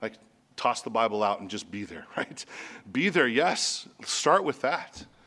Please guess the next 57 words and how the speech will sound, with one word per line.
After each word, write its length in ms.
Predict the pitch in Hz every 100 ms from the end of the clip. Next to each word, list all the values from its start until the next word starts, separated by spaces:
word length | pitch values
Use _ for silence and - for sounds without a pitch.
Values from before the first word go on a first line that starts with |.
| - - - -
Encourage 400 | - 156 170 160
your 80 | 143
brothers 220 | 139 135
and 60 |
sisters 360 | 127 135 - 104
with 240 | 127 143
your 80 | 147
present 380 | - 135 127 120
there. 180 | 113 113
That's 240 | 135 -
the 120 | 165
encouragement 540 | 143 131 139 113 120 117 - -
that 180 | 120 123
Paul 260 | - 135 131
is 100 | -
feeling. 280 | 135 131
And 160 | 117 117
yes, 280 | 135 165 107
read 320 | 113 180 151
the 80 | 107
word, 320 | 87 85 80
pray 260 | - 165 196
with 220 | 110 -
them, 160 | 95 - - -
be 220 | 104 160
with 220 | 180 135 -
them, 200 | 95 98
and 120 | 104
serve 400 | 101 - 127 -
them. 100 | 82 - _ _ _ _ _ _ - - _
That's 240 | 117 117 -
what 80 |
this 160 | 104 104
man 240 | 101 101
was 140 | 92 90
known 220 | 92 98
for. 200 | - 87 - -
And 80 | 110
by 120 | 190
the 80 | 202
way, 180 | 190 143 - -
it's 140 | 139
not 160 | 170 214
just 160 | 214 -
that 140 | 180
he 60 | 185
was 140 | 156
known 400 | 156 160 190 202
for 120 | -
this 260 | 160 165 -
with 160 | 139 -
Paul 380 | 156 190 151
because 300 | 131 135 143
Paul 240 | - 156 156
was 140 | 135
his 120 | 113
favorite 480 | - 143 147 - -